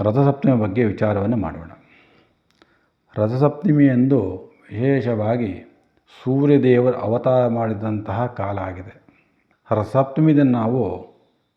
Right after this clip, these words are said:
ಬೆಳಗ್ಗೆ ಯಾವ ಕಾರ್ಯವನ್ನು ಮಾಡಬೇಕು,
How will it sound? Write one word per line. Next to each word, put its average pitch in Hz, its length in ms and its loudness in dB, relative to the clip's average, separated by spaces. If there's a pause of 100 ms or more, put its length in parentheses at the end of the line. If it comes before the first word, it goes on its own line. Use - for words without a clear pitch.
(440)
ಬೆಳಗ್ಗೆ 117 960 -2 (460)
ಯಾವ 123 200 2
ಕಾರ್ಯವನ್ನು 135 480 2
ಮಾಡಬೇಕು, 104 680 -2